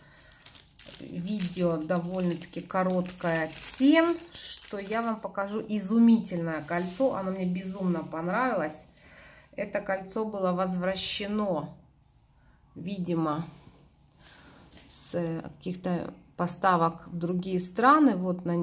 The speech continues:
есть артикул, такая бумажечка. Я, конечно, потом оторву. Цена, э, я уже тут написала, вот видите, написано «Шаблюль». Цена триста семьдесят четыре шекеля или сто восемь долларов. Я вам объясню, в чём фишка. Это лазурит натуральный.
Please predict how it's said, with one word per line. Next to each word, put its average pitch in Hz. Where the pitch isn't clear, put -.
есть 175
артикул, 294
такая -
бумажечка. 196
Я, 180
конечно, 170
потом 160
оторву. 233
Цена, 277
э, 180
я 180
уже 170
тут -
написала, 185
вот 170
видите, 180
написано 165
«Шаблюль». 202
Цена 233
триста 240
семьдесят 208
четыре -
шекеля 180
или 165
сто 208
восемь 170
долларов. 214
Я 185
вам 208
объясню, 208
в 180
чём 180
фишка. 269
Это 208
лазурит 185
натуральный. 240